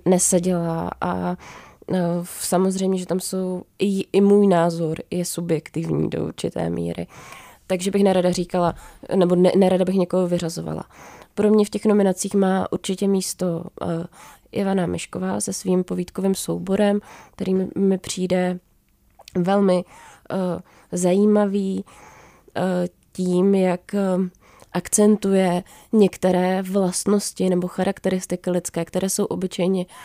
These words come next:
považované jako slabosti. Určitou křehkost, eh, nerozhodnost, mm, tady ty, jako kdyby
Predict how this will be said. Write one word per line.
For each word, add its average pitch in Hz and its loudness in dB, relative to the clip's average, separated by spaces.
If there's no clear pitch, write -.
považované 180 0
jako 175 -8
slabosti. - -6
Určitou 180 -2
křehkost, - -2
eh, - -4
nerozhodnost, 185 2
mm, 180 0
tady 202 0
ty, 202 0
jako 208 -4
kdyby 220 2